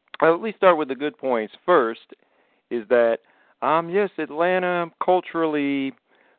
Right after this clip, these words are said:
for, especially pertaining to black folks, does have a lot going on. I mean, when I first got there, there were only maybe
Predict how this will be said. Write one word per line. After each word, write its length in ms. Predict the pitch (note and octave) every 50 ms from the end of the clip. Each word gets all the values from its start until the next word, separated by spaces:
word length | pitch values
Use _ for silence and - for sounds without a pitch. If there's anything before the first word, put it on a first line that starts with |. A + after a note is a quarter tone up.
| _ _ -
for, 580 | C#3 C3 C3 B2+ B2 B2 A#2+ A#2+ A#2+ A#2 A2 - _ _ _ _ _ _ _ _ _
especially 520 | - A2+ A2 _ - E3+ D#3 - - C3+ A#2+
pertaining 460 | - B2 - - C3 B2 A#2 A2+ G#2
to 60 | A2
black 320 | G2 - A2+ A#2 A#2 A2 - _
folks, 300 | - A2+ A2 G#2+ G2+ _ - G#2
does 300 | A#2+ C#3+ D3+ D3+ D3 C#3+ -
have 420 | C#3 C#3 C3+ C3 B2+ B2 A#2+ A2+ G#2 - -
a 100 | - G#2
lot 280 | A2 A2 A2+ A2 A2 - _ -
going 380 | A2+ A2 G#2+ G#2 G#2 G2+ G#2
on. 480 | G#2 G2+ G2 F#2+ F#2+ F#2 F2+ F#2 G2+ A#2+ B2 _ _ _ _ _ _ _ _ _ _ _ _ _ _ _ _
I 180 | - G#2 G#2 G#2
mean, 360 | A2 A#2 A#2 A#2 A#2 A2+ A2+
when 140 | G#2+ B2 B2
I 120 | A#2+ A#2 - _
first 260 | - G3 G3 F3 -
got 300 | - C#3 B2 A#2+ - _
there, 440 | - A#2+ A#2+ A#2 A#2 A#2 A2+ A2+ A2+
there 180 | G#2 A2+ A2+ A2+
were 180 | A2+ A#2 -
only 420 | - B2 B2 B2 A#2+ A#2 A#2 A2 G#2+
maybe 540 | A2 A2 A2 G#2+ G2 G#2+ G#2 G2+ G2 F#2+